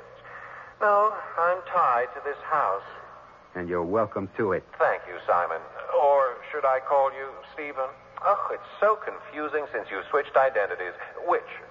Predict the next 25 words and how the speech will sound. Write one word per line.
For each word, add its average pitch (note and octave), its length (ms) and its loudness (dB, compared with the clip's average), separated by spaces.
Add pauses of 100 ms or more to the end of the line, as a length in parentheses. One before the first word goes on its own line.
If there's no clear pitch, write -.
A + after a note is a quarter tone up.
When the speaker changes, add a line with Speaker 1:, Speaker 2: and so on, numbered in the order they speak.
(140)
Speaker 1:
by G#2+ 180 8
the B2 80 0
by, F2+ 300 4
reminds G#2+ 480 0
me, G2+ 80 -2 (280)
while G#3 300 4
you F#3 100 -8
were A2+ 220 -2
dining A2+ 500 2
and E2+ 100 -6
making F#2+ 340 -2
all G2+ 220 6
your E2 260 2
escape D#3+ 420 0 (160)
plans, D#2+ 340 0 (300)
I A#2+ 160 4 (160)
signed F3+ 300 2 (120)
all G#3+ 300 6
the - 60 -2 (120)
papers A2 400 -4 (100)
old B2 280 0
lawyer E3 420 2
Holcomb A#2+ 480 0
left, A#2+ 220 4 (280)
so F#2 220 0